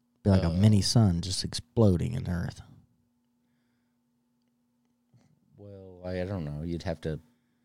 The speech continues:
Speaker 2: I don't know. Maybe, I don't know. Maybe I'm being naive, but I just thought it was pretty cool that they figured it out. And maybe it's a possibility that we could have free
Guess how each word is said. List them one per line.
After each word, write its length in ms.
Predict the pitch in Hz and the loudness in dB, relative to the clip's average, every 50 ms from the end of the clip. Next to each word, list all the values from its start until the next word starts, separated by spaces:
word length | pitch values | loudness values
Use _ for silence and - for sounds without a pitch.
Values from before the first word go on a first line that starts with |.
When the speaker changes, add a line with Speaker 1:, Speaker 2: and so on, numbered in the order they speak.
| _ _ - | _ _ -6
Speaker 2:
I 180 | 90 101 120 135 | -2 -2 0 -2
don't 140 | 120 71 | -2 -6
know. 280 | 69 78 76 82 87 85 - - _ _ _ _ _ _ _ _ 73 90 | -8 -10 -10 -10 -12 -14 -16 -20 _ _ _ _ _ _ _ _ -16 -8
Maybe, 420 | 95 107 110 107 107 95 90 78 | -4 -4 -2 -2 -2 -2 -4 -4
I 80 | 67 78 87 | -6 -10 -12
don't 140 | 90 82 71 | -12 -14 -16
know. 140 | 67 69 73 82 92 | -18 -20 -20 -16 -12
Maybe 220 | 104 107 107 101 | -8 -6 -4 -4
I'm 280 | 101 95 92 90 82 82 _ _ _ _ 87 | -4 -4 -6 -8 -10 -12 _ _ _ _ -20
being 340 | 87 85 85 82 80 80 - _ _ 87 | -20 -16 -12 -12 -12 -12 -12 _ _ -16
naive, 560 | 85 82 82 82 85 87 80 78 76 - _ _ _ - | -12 -10 -8 -6 -6 -6 -6 -8 -10 -12 _ _ _ -14
but 420 | 87 92 90 85 80 73 65 60 _ _ _ _ _ _ _ _ _ _ _ _ _ _ _ _ _ - | -8 -4 -2 -2 -2 -2 -4 -8 _ _ _ _ _ _ _ _ _ _ _ _ _ _ _ _ _ -8
I 200 | - 87 98 98 | -4 -2 -2 -2
just 300 | 90 - - - - - | -4 -6 -8 -10 -10 -8
thought 200 | - 85 85 82 | -8 -8 -6 -6
it 100 | 82 67 | -6 -8
was 240 | 78 78 - - - _ _ _ _ _ | -10 -12 -14 -16 -20 _ _ _ _ _
pretty 200 | _ 90 82 73 _ | _ -20 -20 -20 _
cool 320 | 90 87 87 82 80 80 78 _ _ - | -20 -20 -20 -20 -20 -20 _ _ _ -20
that 100 | 82 73 | -20 -14
they 160 | - 76 73 | -10 -10 -10
figured 380 | - - 85 82 80 80 76 80 | -10 -10 -10 -10 -8 -8 -10 -8
it 120 | 73 80 | -8 -6
out. 360 | 87 87 85 80 76 - - _ _ _ _ _ _ - | -4 -4 -4 -4 -6 -8 -10 _ _ _ _ _ _ -8
And 320 | 85 82 78 76 78 - - _ - - _ _ 82 | -6 -6 -4 -4 -6 -8 -10 _ -20 -20 _ _ -8
maybe 300 | 95 95 92 87 90 82 | -6 -4 -4 -4 -4 -6
it's 140 | 78 - - | -8 -10 -10
a 40 | |
possibility 840 | - - 80 78 - - 82 82 90 92 87 85 82 82 80 78 78 | -6 -4 -4 -4 -4 -6 -8 -6 -6 -6 -6 -6 -6 -6 -6 -8 -8
that 180 | 80 78 - _ _ _ _ _ _ | -10 -12 -16 _ _ _ _ _ _
we 60 | 78 | -12
could 140 | - 85 82 | -10 -8 -6
have 220 | 90 80 78 78 | -4 -6 -6 -8
free 580 | - - - 90 87 85 85 82 80 82 80 | -12 -16 -12 -10 -8 -6 -6 -6 -6 -8 -10